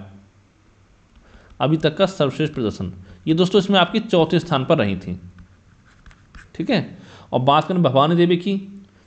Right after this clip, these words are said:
तो दोस्तों ये आपकी टोक्यो ओलंपिक में भाग लेने वाली भारत की पहली महिला तलवारबाज है, तलवारबाज, ठीक है। अगला क्वेश्चन देखते हैं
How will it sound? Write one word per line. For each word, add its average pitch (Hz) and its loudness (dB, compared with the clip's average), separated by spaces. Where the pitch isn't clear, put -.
तो 160 -4
दोस्तों 180 4
ये 202 4
आपकी 175 2
टोक्यो 180 2
ओलंपिक 175 4
में 170 -2
भाग 143 2
लेने 147 -2
वाली 143 4
भारत 135 0
की 156 -4
पहली 151 0
महिला 139 4
तलवारबाज 127 2
है, 95 -8
तलवारबाज, 123 0
ठीक 165 -4
है। 180 -2
अगला 165 4
क्वेश्चन 185 -2
देखते 185 -4
हैं 208 -2